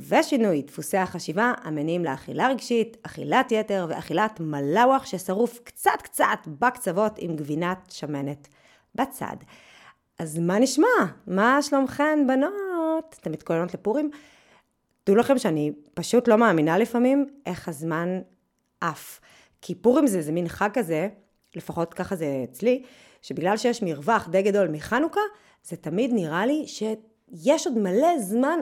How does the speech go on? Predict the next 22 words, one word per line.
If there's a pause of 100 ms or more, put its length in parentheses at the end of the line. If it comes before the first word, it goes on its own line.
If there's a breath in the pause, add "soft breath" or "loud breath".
עד
שיגיע (100)
פורים. (140)
כל (100)
פעם
זה
כזה, (100)
עד (100)
פורים,
אלוהים
גדול. (720 loud breath)
ופתאום (340)
אני
מגלה
שפברואר
זה
חודש
קצר
ופורים (220)
זה
עוד
שבוע.